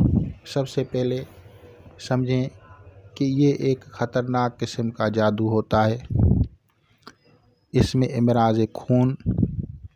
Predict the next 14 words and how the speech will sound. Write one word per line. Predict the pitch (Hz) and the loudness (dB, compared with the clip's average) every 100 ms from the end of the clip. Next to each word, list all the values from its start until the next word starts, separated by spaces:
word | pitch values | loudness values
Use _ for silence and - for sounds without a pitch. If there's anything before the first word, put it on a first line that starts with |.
| _ _ - 202 - | _ _ -18 -18 -8
क्योंकि | 131 120 123 | -2 0 2
ये | 120 117 | 2 2
मरीख़ | 117 117 127 135 | 2 2 2 0
से | - 123 | -4 -6
ताल्लुक़ | - 113 110 110 | -2 -2 -2 -6
रखता | 110 - 117 113 | -10 -10 -10 -10
है | 117 _ _ _ _ _ _ _ _ - | -10 _ _ _ _ _ _ _ _ -4
और | 117 - 120 | -2 -2 -6
उसमें | - 123 120 120 - - _ _ _ _ - | -6 -2 -2 -4 -10 -20 _ _ _ _ -16
ख़तरनाक | - - 139 135 139 139 - | -8 0 2 6 4 4 -2
किस्म | 127 - 123 | -8 -2 -2
की | 117 117 117 - - - - 123 | 0 0 0 -2 -10 -10 -10 -6
बुरी | 117 135 151 | 0 2 2
बीमारियाँ, | 123 120 117 117 113 113 110 | 2 2 2 2 2 0 -2